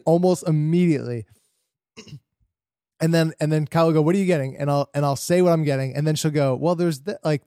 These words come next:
Speaker 2: there's,
Speaker 1: Yeah.
Speaker 2: there's this." And she, and I'll go, "I already made,
Speaker 1: It's the worst.
Speaker 2: already know."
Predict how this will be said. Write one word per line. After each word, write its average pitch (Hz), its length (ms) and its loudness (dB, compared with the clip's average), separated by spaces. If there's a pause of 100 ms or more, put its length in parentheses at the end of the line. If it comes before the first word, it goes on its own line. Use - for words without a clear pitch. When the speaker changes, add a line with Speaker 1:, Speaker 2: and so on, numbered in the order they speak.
Speaker 2:
there's, 156 200 0
Speaker 1:
Yeah. 98 200 -6
Speaker 2:
there's 160 180 0
this." 190 180 -2
And 165 160 -2
she, 170 160 -4
and 170 120 2
I'll 170 100 4
go, 147 300 2 (760)
"I 127 100 -8
already 135 220 -2
made, 135 440 -4 (100)
Speaker 1:
It's 214 160 -2
the 285 120 -2
worst. 208 140 -4
Speaker 2:
already 165 280 4
know." 147 240 2